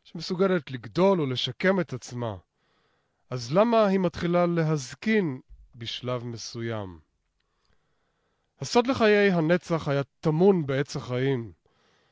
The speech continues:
דרכו יכול היה האדם להמשיך לחיות, עד שאלוהים היה מחליט לשנות אותו באיזשהו אופן. העץ השני היה החשוב מהשניים בגלל משקלו הרוחני.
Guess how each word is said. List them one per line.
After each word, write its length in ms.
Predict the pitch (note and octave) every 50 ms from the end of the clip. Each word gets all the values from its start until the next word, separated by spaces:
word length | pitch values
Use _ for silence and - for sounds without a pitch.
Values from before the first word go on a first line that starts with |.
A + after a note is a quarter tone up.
| _ _ _ _ _ _ _ _ _ -
דרכו 440 | A2+ D#3 C#3+ C#3 - - G#3 A3 A3
יכול 360 | G3 - - F3 F#3 F#3 E3+
היה 240 | E3+ E3+ D#3+ D3+ C#3+
האדם 540 | D3 D3+ C#3 C3 B2 B2+ D3+ D3+ C#3 C3
להמשיך 720 | B2+ A#2+ A#2+ A#2+ A2+ A2 - - G3 G3 F3+ E3+ - - C#3
לחיות, 680 | A#2+ B2 - - F3 F#3+ G3 F#3 F3+ F#3 - - - _ _ _ _ _ _ _ _ _ _ _ _ _ _ _ _ _ _ _ _ -
עד 160 | G3+ A#3 -
שאלוהים 480 | - B3+ G#3 F#3+ F3+ F3 F#3 G3 F#3+ F#3
היה 100 | F3+ E3+
מחליט 580 | E3 D#3+ C#3+ - G3 F3 F#3 A3 A3 - - - - D#3
לשנות 540 | C3+ C3+ C3 - - C#3 C3 D3+ F3 - -
אותו 260 | E3 - - C3+ A#2+
באיזשהו 640 | A2 A2 A2 A2 G#2 F#2+ - - - A#2+ A#2 B2 B2
אופן. 400 | A2+ G#2+ - - G#2+ G2+ F#2+ F2+ E2 _ _ _ _ _ _ _ _ _ _ _ _ _ _ _ _ _ _ _ _ _ _ _ _ _ _ -
העץ 200 | C#3+ G3 - -
השני 280 | C4+ - B3 A3+ A#3 A#3
היה 220 | G#3+ G3+ G3 F3+
החשוב 600 | D#3+ D3+ E3 E3 - - D3 - - G#3+ A3 A3+ G#3+
מהשניים 580 | F3+ D3 C#3 C3 - C3+ C3 B2+ C3+ C#3 C3
בגלל 360 | B2 A#2 B2 D3+ F#3 G3+ G3+
משקלו 500 | F#3+ E3+ C#3+ C3 - - - B2+ B2 C3+
הרוחני. 760 | C3 C3 C3 A#2+ A#2+ A#2+ G#2 - B2 A#2+ A2+ A#2 A#2 A2+ G2+